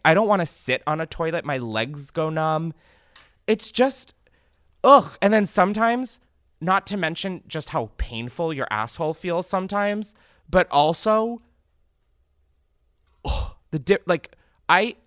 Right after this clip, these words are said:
<sighs> okay, this is gonna get graphic. If you don't wanna listen to this, just hit, like, the skip fifteen seconds or whatever.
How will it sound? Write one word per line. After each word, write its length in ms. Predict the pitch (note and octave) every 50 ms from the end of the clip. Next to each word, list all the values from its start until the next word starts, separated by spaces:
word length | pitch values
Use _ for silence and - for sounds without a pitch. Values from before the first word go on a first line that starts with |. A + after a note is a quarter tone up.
| _ _ _ _ _ -
<sighs> 440 | - - - - - _ _ _ D3
okay, 180 | C3+ A2 G2+
this 200 | - D3+ D3 -
is 60 | G3
gonna 180 | F#3 A#3+ A#3 A3
get 120 | F3 D3+
graphic. 300 | - B2+ A#2 A#2 - A#2+
If 60 | C3 B2+
you 40 |
don't 140 | B2 C#3 C3
wanna 140 | A2 A#2+ A#2
listen 200 | A2+ G#2 - C3
to 60 | A2+
this, 140 | A2+ A2+ -
just 260 | - C3+ C3 - - -
hit, 160 | C#3+ D#3 - -
like, 160 | C#3+ A#2+ -
the 160 | B2 A2 G#2+
skip 420 | - - - - C#3+ A#2 - -
fifteen 400 | - - C3+ G#2+ - - A#2 G#2+
seconds 340 | - A#2 G#2 - B2 A#2+ A#2
or 60 | B2
whatever. 380 | A#2+ A#2+ A#2 A#2+ A#2 B2 B2 B2+